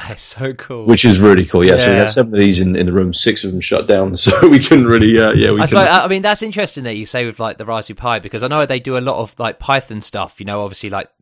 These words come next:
Speaker 1: just kids learning the
Speaker 2: Yeah.
Speaker 1: programming with that and stuff. And, mate, I don't know, are you looking into, like, different languages there maybe to kind of, like, a lower, bit lower level, like the C plus pluses of the world, or
Speaker 2: We,
Speaker 1: are you
Speaker 2: to be
Speaker 1: gonna
Speaker 2: honest,
Speaker 1: try and
Speaker 2: we've,
Speaker 1: keep
Speaker 2: we've,
Speaker 1: with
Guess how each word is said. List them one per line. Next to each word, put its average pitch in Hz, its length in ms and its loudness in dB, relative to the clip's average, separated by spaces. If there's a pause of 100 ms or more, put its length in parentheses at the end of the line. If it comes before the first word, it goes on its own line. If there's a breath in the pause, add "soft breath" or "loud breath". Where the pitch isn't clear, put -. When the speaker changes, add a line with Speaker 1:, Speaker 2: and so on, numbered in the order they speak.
Speaker 1:
just - 380 -16
kids 104 340 -10
learning 98 460 -8
the 92 160 -14
Speaker 2:
Yeah. 104 180 4
Speaker 1:
programming 98 420 -2
with 92 120 -16
that 92 160 -8
and 95 100 -16
stuff. 90 300 -14
And, 92 140 -12 (300 soft breath)
mate, 135 140 2
I 127 100 2
don't 139 120 -2
know, 131 60 -2
are 131 40 0
you 139 140 -2
looking 139 240 -4
into, 123 180 -6
like, 117 140 -4
different 117 240 -12
languages 113 480 -10
there 101 160 -10
maybe 98 540 -12 (120)
to 101 80 -16
kind 104 280 -4
of, 95 140 -4
like, 104 200 -4
a 113 40 -10
lower, 110 240 -2
bit 98 160 -8
lower 101 220 -4
level, 98 280 -8
like 92 180 -14
the 104 80 -18
C 101 200 -12
plus 95 200 -12
pluses 95 340 -12
of 92 80 -18
the 98 100 -12
world, 92 360 -8
or 95 240 -10
Speaker 2:
We, 151 220 6
Speaker 1:
are 156 40 4
you 110 60 0
Speaker 2:
to 104 80 -4
be 160 80 2
Speaker 1:
gonna 170 60 -2
Speaker 2:
honest, 147 100 2
Speaker 1:
try - 80 2
and 123 80 0
Speaker 2:
we've, 139 40 -6
Speaker 1:
keep - 120 -6
Speaker 2:
we've, 294 140 4
Speaker 1:
with - 80 -14